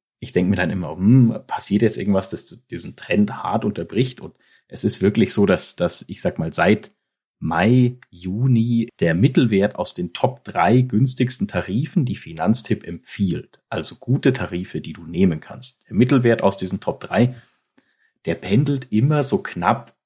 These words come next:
seit Ende Mai unter der zehn Cent Marke. Es geht mal ein bisschen näher an die zehn Cent, dann geht's wieder ein bisschen runter und ein bisschen weg von den zehn Cent. Jetzt haben wir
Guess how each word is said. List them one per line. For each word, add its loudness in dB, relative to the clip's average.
seit -2
Ende 0
Mai 0
unter 2
der -2
zehn -2
Cent -2
Marke. -20
Es -10
geht -6
mal -2
ein -6
bisschen -6
näher 6
an 4
die -6
zehn -6
Cent, -4
dann -8
geht's -10
wieder -4
ein -2
bisschen -2
runter 2
und -8
ein -16
bisschen -10
weg 2
von 0
den -4
zehn -4
Cent. 0
Jetzt 0
haben 6
wir 2